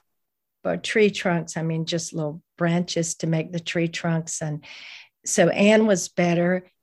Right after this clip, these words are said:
at doing the branches, and I was better at doing the trunks. So we just quickly fell into the same thing we did for the whole book, that one of us would have one skill and one another. But I would say it took us months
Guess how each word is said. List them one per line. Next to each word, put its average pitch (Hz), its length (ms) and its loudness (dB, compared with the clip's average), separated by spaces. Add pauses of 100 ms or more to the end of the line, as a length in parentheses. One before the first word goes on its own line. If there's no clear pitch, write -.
(140)
at 165 240 -4
doing 175 380 2
the 160 80 -2
branches, 175 640 -2
and 170 100 -2
I 175 100 0
was 175 200 -4
better 170 280 2
at 170 100 -8
doing 165 240 -2
the 165 80 -8
trunks. - 760 -4 (340)
So 190 260 4
we 180 180 6
just 180 400 0 (360)
quickly 233 440 0
fell 180 400 2
into 175 340 0
the 170 300 -2
same 185 320 2
thing 180 240 0
we 175 80 -2
did 170 260 -2
for - 120 -8
the 165 120 -2
whole 175 240 0
book, 151 420 -8 (520)
that 165 140 -2
one 175 220 2
of 170 160 0
us - 180 -4
would 170 100 -2
have 170 140 0
one 165 240 0
skill 165 360 -4
and 160 180 -4
one 165 140 0
another. 165 380 0
But 156 240 -8 (280)
I 196 60 2
would 202 160 2
say 185 180 2
it 175 120 0
took 180 220 -6
us 165 220 -6
months 160 720 -2